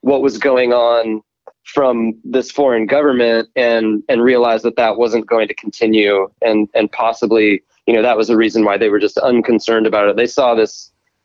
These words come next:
this event happening that just wasn't likely to,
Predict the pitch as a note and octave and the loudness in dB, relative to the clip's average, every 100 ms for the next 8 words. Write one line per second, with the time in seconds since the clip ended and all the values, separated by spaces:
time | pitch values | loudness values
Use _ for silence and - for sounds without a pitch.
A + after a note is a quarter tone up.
0 | _ _ _ - _ - A#2+ - - C3+ | _ _ _ -20 _ -4 -4 -2 -2 0
1 | C3 B2 A2 - - - _ - A2+ G#2 | 0 0 -2 -6 -18 -20 _ -4 -2 -2
2 | A2 G#2 G2+ G#2 - A2 A2+ G#2+ G2+ G#2+ | 0 0 0 0 -4 -2 -2 0 -2 -2
3 | G2+ G#2 G#2 A2 G2 F#2+ | 0 -2 0 0 0 -2